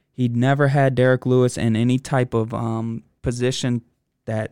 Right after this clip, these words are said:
we ever thought Derek Lewis was in trouble. The only thing was, was that he c-, couldn't get him off of him.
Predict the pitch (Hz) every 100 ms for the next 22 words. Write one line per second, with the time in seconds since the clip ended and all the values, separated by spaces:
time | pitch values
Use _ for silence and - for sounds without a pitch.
0 | - 123 117 - 113 120 113 - 120 117
1 | 123 117 127 123 117 110 113 110 139 135
2 | 120 113 127 123 123 120 117 131 131 117
3 | 113 110 110 - _ _ _ _ _ _
4 | _ _ _ _ 135 127 113 - - 135
5 | - - 139 131 120 117 117 110 113 110
6 | - 110 - -